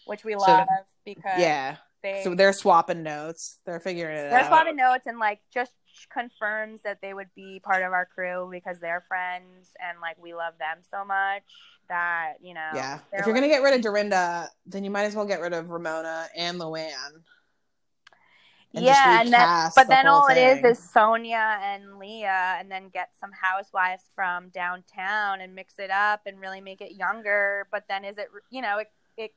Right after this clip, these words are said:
Speaker 1: could not be the show. It could be a totally different show, which I'm down for. I think
Speaker 2: Yeah.
Speaker 1: I think it's time, if we're gonna get rid of Dorinda, then it's time to get rid of Ramona and maybe Luann. Although Luann, I could see staying one more season and then leaving.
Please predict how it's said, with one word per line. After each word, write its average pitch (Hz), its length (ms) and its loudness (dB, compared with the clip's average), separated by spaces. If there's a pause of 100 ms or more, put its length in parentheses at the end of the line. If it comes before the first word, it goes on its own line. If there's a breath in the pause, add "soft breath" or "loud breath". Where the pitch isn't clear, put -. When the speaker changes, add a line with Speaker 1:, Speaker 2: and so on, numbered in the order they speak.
Speaker 1:
could 240 140 -12
not 196 340 -2 (160)
be 214 180 -16
the 202 140 -14
show. 190 500 -6 (180)
It 185 120 -10
could - 100 -12
be 262 80 -2
a 247 80 0
totally 220 260 -2
different 202 260 -18
show, 247 300 0
which 208 280 -10
I'm 269 240 4
down 247 320 4
for. 208 120 4
I 208 100 0
think 285 260 -12
Speaker 2:
Yeah. 311 260 6 (240)
Speaker 1:
I 269 120 0
think 339 200 -4
it's - 140 -14
time, 226 580 -2 (100)
if 240 200 -12
we're 240 120 0
gonna 302 220 -4
get 311 160 0
rid 240 140 -4
of 220 80 -6
Dorinda, 202 560 0
then 190 160 -10
it's 185 140 -14
time 208 240 -4
to 247 100 -12
get 196 160 -2
rid 185 180 -6
of 175 180 -6
Ramona 170 720 -8
and 170 160 -14
maybe 175 280 -14
Luann. 170 560 -10 (100)
Although 180 300 -4
Luann, 208 260 -2
I 233 60 -2
could 254 180 -12
see 240 140 -16
staying 190 300 -8
one 180 160 -8
more 185 140 -8
season 190 380 -20
and 180 180 -16
then 180 220 -6
leaving. 247 480 -4